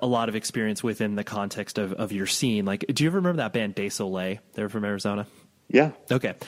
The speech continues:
Speaker 1: So I, I, I signed that band to a label that I worked at. And, um, not only because of them, but just, like, uh, I always, I played in punk and hardcore bands, and we always went out to Arizona and played shows there,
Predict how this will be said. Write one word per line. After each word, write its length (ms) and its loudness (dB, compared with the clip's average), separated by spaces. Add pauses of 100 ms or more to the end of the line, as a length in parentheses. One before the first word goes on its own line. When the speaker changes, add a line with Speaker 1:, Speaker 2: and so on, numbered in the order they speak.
(140)
Speaker 1:
So 300 2
I, 140 -2
I, 260 -2
I 60 0
signed 280 0
that 160 -4
band 220 -6
to 140 -2
a 20 -2
label 300 -2
that 120 -6
I 140 -4
worked 320 -4
at. 240 -4
And, 340 -4
um, 240 -6
not 200 2
only 140 0
because 320 -2
of 60 -2
them, 240 0
but 140 -4
just, 180 -4
like, 220 -2
uh, 80 -6
I 440 -4
always, 440 0
I 320 -2
played 220 2
in 40 -4
punk 200 0
and 80 2
hardcore 340 2
bands, 260 0
and 80 -2
we 120 0
always 280 -2
went 200 0
out 100 -2
to 60 0
Arizona 360 2
and 100 -2
played 220 -2
shows 260 4
there, 300 2